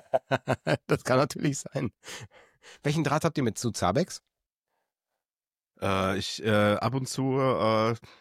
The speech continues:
Speaker 2: bin ich so, also ich, ich höre dem oft zu. Aber,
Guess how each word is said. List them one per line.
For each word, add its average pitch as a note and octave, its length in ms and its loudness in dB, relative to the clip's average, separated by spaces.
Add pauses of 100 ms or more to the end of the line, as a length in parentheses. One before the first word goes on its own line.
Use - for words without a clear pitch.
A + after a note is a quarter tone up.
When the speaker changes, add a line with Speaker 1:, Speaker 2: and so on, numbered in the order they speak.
(340)
Speaker 2:
bin G#2 140 -4
ich G2+ 200 -6
so, F#2+ 340 -4
also F#2+ 200 -6
ich, - 160 -10
ich - 160 -8
höre G2+ 100 2
dem G#2+ 120 2
oft F#2 160 -2
zu. G#2 220 -6 (2250)
Aber, F#2 440 6